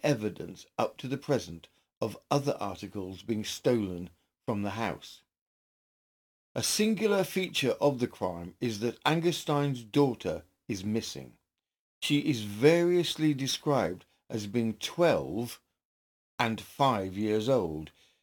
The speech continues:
It is so specifically stated in the report that a search in those portions of the building which had been burnt out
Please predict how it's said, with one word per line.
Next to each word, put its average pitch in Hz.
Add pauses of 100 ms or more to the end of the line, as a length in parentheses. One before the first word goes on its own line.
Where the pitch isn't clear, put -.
(280)
It 147
is 131
so 175
specifically 143
stated 139
in 123
the 120
report 127 (300)
that 120
a 127
search 180 (120)
in 135 (260)
those 143
portions 139
of 117
the 120
building 110 (260)
which 123
had 117
been 117
burnt 127
out 113